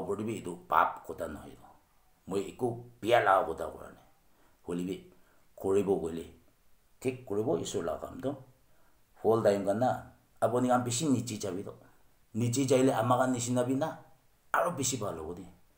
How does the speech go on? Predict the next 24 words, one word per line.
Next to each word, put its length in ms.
এইটো 220
পৰা 160
আজিতো 360
এইটো 180
লগা 180
মেছেজটো 540
চব 280
কি 120
শ্বেয়াৰ 400
কৰিবি। 260
আৰু 180
মই 220
কোৱা 220
দে, 160
অ', 360
এইটোতো 300
ঠিক 180
আছে 180
বুলি 260
ভাল 240
হ'ব। 120
আৰু 200
এইটোতো, 300
এই, 200